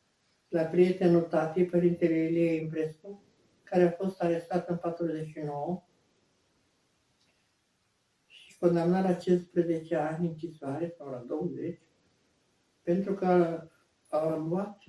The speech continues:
jurământul unei organizații anticomuniste, în care era și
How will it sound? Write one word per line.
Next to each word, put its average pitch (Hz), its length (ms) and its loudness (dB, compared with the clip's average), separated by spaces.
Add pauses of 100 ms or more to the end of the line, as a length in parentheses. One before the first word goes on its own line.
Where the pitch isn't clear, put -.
(140)
jurământul 156 1000 0 (680)
unei 180 320 2
organizații 170 800 2
anticomuniste, 170 880 0
în 123 160 -10
care 139 220 -6
era 160 320 -4
și 165 340 -10